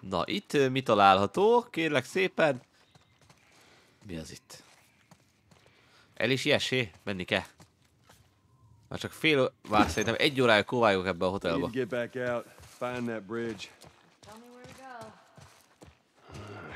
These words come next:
Speaker 2: hate this crap.
Speaker 1: Utáld ezt a fost? Úristen, mennyi W C van. Mennyi W C van?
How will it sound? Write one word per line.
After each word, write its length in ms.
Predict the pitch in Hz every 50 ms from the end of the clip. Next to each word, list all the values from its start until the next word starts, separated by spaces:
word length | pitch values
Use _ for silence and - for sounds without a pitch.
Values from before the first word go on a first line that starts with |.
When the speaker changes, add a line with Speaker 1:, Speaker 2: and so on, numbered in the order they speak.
| - -
Speaker 2:
hate 260 | - - - _ -
this 180 | - - - -
crap. 380 | - - - - - - - - - - _ - - _ - - - -
Speaker 1:
Utáld 380 | - - - 131 123 127 131 127
ezt 140 | 135 131 -
a 40 | 120
fost? 360 | - - 120 139 139 - -
Úristen, 360 | - 120 95 85 - - 85
mennyi 300 | 85 85 85 80 85 85
W 60 | 85
C 140 | - - 98
van. 200 | 92 95 92 87 - _ _ _ - - - - - _ _
Mennyi 460 | - 135 156 185 190 190 175 185 185
W 40 | 180
C 200 | 165 - 175 170
van? 300 | 160 165 170 160 151 -